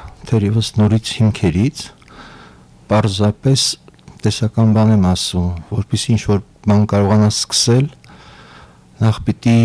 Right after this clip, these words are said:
ներքին հանդարտություն լինի, խաղաղություն լինի, ը, ինչը որ այս պահին այդպես չէ։ Այս պահին մենք, ը,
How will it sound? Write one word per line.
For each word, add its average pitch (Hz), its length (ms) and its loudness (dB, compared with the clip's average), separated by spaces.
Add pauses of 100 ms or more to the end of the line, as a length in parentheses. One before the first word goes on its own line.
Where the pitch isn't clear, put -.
(480)
ներքին 107 480 2
հանդարտություն 104 720 0
լինի, 104 320 2
խաղաղություն 101 880 0
լինի, 98 280 2 (920)
ը, 92 180 0 (640)
ինչը 120 400 0
որ 107 280 0 (120)
այս - 160 -6
պահին 101 460 2 (840)
այդպես - 480 -6
չէ։ - 200 -6 (520)
Այս 101 160 -2
պահին 110 380 2
մենք, 107 380 2 (1080)
ը, 98 40 2